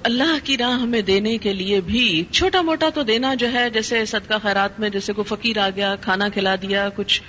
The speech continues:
راہ چلتے ہوئے کسی نے گاڑی کا دروازہ آپ کا نوک کیا، آپ نے کچھ نکال کے دے دیا، اب اس پہ تو نہیں، موبائل پہ کال کریں کہ "اچھا وہ ایک فقیر آ گیا ہے راستے میں، ہاں، آپ کا کیا خیال ہے؟" تو موبائل کا بل اتنا بڑھ جائے گا جو فقیر کے دینے سے۔ اب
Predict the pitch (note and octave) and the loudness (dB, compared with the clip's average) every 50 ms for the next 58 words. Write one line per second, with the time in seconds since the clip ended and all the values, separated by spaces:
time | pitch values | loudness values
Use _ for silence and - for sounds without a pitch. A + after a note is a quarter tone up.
0 | - - - - - - - - - - A3+ A3+ A3 G#3+ - A3 G3+ G3+ G3+ A3+ | -18 -20 -20 -20 -20 -20 -18 -10 -2 0 2 2 2 2 2 2 2 2 2 2
1 | A3+ G#3+ G#3+ G#3+ G#3 - - - - - - - - - - - - - A3+ G#3 | 2 2 2 0 -2 -2 -8 -20 -20 -20 -20 -20 -20 -20 -20 -20 -12 -8 -6 -4
2 | - G#3+ G#3 G#3 G3 G3 F#3+ G3 G3+ G#3 G3 G#3 G3 G3 F#3+ F#3+ G3 G3 G#3 G3+ | 0 0 0 2 2 2 2 2 2 0 0 -2 -2 0 0 2 2 2 0 -2
3 | G3 G3 - G3+ F#3+ F#3+ G3 G3 - - - G#3 G3+ F#3+ F#3+ G3 G#3+ G3+ G3 G3+ | -2 -2 -4 -2 -2 0 -2 -2 -4 -6 -6 -4 -2 -2 -2 -2 -2 -4 -2 -2
4 | G3+ - - G3+ F#3+ - F#3+ F#3+ G3 G3 - G3 F#3+ F#3+ F#3 F#3+ G3 G3 F#3+ F#3 | -2 -2 -2 -2 0 0 0 0 0 -2 -2 -2 -2 -2 -2 -2 -2 -2 -2 -2
5 | F3+ - - - F#3+ - - - G#3 G3 G#3 G#3+ A3 G#3 G3 F#3+ F3 F3+ F#3 G3 | -4 -8 -12 -10 -10 -6 -4 -4 -2 -2 -2 -2 0 0 0 0 2 2 2 0
6 | G#3 G3 G3+ G3+ G3 - F#3+ F#3 F#3+ G3 F#3+ - G3 F3+ F#3+ G3 - - - - | 0 -2 -4 -4 -2 0 0 2 2 0 0 -4 -4 -4 -6 -8 -8 -10 -10 -6
7 | - - B3+ A#3+ B3 - - B3 B3 A#3+ A3 A3+ A3 A3+ A#3 G#3+ - A3+ A#3 C4+ | -2 0 0 0 0 0 0 2 4 4 2 2 2 0 -2 0 0 2 2 2
8 | C#4 B3 G#3+ F#3 F#3 F#3 G#3 A3 A#3+ B3 A#3 A3+ G#3 A3 - - - A#3+ A#3 A#3 | 2 2 2 2 2 2 0 2 2 2 2 2 2 0 -2 -4 -4 -4 -4 -4
9 | A#3 B3 - - - D#4 - - A3+ A3 B3+ C4+ B3 - - A#3+ A#3 - G#3+ A3 | -4 -8 -8 -8 -8 -8 -4 -2 0 2 2 2 0 0 -2 -2 0 2 2 2
10 | A3 A3+ - G3+ F#3+ F#3 F#3+ G3 G3 G3 G#3 - - - - - - - - - | 2 2 2 0 2 2 0 -2 -4 -6 -8 -12 -16 -20 -20 -20 -20 -20 -20 -20
11 | - - - - - G#3 G3 G3 F#3+ G3 G3 A3 B3 - G#3+ F#3+ G3+ A#3 B3 A3 | -20 -18 -12 -8 -4 -4 -2 0 2 2 2 2 2 0 -2 0 0 0 2 0
12 | - - A3 G#3+ G3+ G#3 G#3+ A3 A3+ F#3 F#3+ G3+ A3+ A#3 A#3 C4 A#3+ - A3 - | -2 0 -2 -2 0 0 -2 -2 0 0 0 0 0 0 0 0 0 0 -2 0
13 | A3 G#3+ A#3+ A3 - C4+ A#3 F3 G3 G3 A#3+ A#3 A3 A3 - A3 A3+ - - - | 0 0 0 0 0 -2 -2 0 0 0 2 2 0 0 -2 -6 -10 -10 -12 -20
14 | - - - - - - - - - - - - B3+ | -20 -20 -20 -20 -20 -20 -20 -20 -18 -8 -6 -6 -6